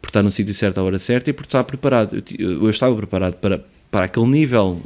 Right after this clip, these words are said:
de trabalho, eu estava preparado. Foi isso que acabou por acontecer e a partir daí não parou mais.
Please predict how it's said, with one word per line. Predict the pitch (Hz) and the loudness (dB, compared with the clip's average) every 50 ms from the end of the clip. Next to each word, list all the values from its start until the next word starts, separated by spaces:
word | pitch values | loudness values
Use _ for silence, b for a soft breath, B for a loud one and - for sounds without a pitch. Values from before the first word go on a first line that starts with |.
| - | -10
de | - 95 87 85 | -10 -10 -8 -4
trabalho, | - 95 95 104 113 127 131 | -4 -2 0 2 2 2 0
eu | 127 - 107 | -2 -6 -8
estava | - - 92 95 87 | -4 -2 -2 -2 -2
preparado. | - - - - 71 71 69 69 - - - - - - - _ B B B B B B B B B _ - - - | -4 -8 -6 -6 -6 -6 -6 -10 -12 -16 -20 -20 -20 -20 -20 _ B B B B B B B B B _ -18 -14 -10
Foi | - - 98 | -4 -2 -2
isso | 87 - | -2 0
que | - 92 | 0 -2
acabou | - 85 82 87 82 | -2 0 0 0 0
por | 85 90 | 0 -2
acontecer | 87 - 98 101 - - 90 82 | 0 0 0 0 2 2 2 2
e | 78 | 2
a | 71 | 0
partir | - 82 82 - - 82 | -2 -4 -6 -6 -6 -4
daí | 85 87 85 85 | -2 -2 -2 -2
não | 85 92 95 | -2 -2 -4
parou | 87 95 98 104 | -4 -2 -4 -2
mais. | 107 101 87 80 - - | -2 -4 -4 -6 -8 -12